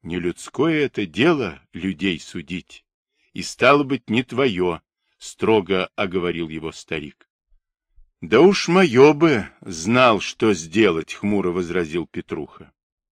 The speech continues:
Остальные рыбаки не проронили ни слова, но по лицам их видно было, не от того промолчали, что не согласны с рыжим Петрухой, а потому ли, что не положено перечить старшему.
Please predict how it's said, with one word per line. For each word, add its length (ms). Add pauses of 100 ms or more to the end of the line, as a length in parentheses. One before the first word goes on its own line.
(560)
Остальные 560
рыбаки 480
не 140
проронили 600
ни 140
слова, 600 (420)
но 180
по 200
лицам 500
их 180
видно 440
было, 440 (440)
не 160
от 240
того 260
промолчали, 800
что 480
не 160
согласны 720
с 120
рыжим 340
Петрухой, 720 (380)
а 120
потому 460
ли, 140
что 580
не 200
положено 680
перечить 600
старшему. 760